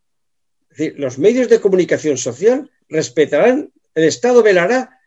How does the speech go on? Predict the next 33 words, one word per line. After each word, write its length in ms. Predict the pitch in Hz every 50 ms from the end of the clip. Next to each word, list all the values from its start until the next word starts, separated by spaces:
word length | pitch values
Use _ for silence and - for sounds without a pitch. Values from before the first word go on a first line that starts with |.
| _ _
textualmente, 720 | - 160 - - - 233 202 151 131 120 120 127 - -
"El 60 | 175
Estado 340 | 160 156 - - 247 247 233
velará 360 | 214 202 185 160 131 120 120
para 220 | - 160 147 143 -
que 80 | -
sean 260 | 135 - 220 233 214 196
respetados 640 | 208 196 - - 180 160 - - 127 127 131 120 -
en 60 | 143
los, 120 | 143 123 -
sus 220 | - 151 139 117
medios 280 | 143 196 226 214 202 170
de 120 | 185 180
comunicación 540 | - 151 156 156 151 - 147 131 143 151 135
social 360 | 135 135 135 196 233 233 - _ _ _ _ _
los 180 | 165 175 165
sentimientos 600 | - 170 165 123 156 156 180 233 240 180 214 196
de 60 | 190
los 120 | 185 151 131
católicos". 640 | - 135 127 117 107 107 - - _ _ _ _ _ _ _ _ _ _ _ _ _ _ _ _ _ _ _ _
¿Qué 100 | - 220
es 120 | 196 -
eso 240 | 175 156 - - 143
de 80 | 131 127
respetar 460 | 127 120 123 - 127 117 - - -
los 140 | 113 120 117
sentimientos 460 | - 139 131 143 139 139 123 143 117
de 60 | 135
los 120 | 127 117 120
católicos? 600 | - 117 - 117 113 - - _ _ - - _ _ _ _ _ _ _ _ _ _ _ _ _ _ _
¿Cómo 160 | 180 180 185
se 120 | 170 185
respetan? 600 | 165 151 123 - - 135 - - - - - _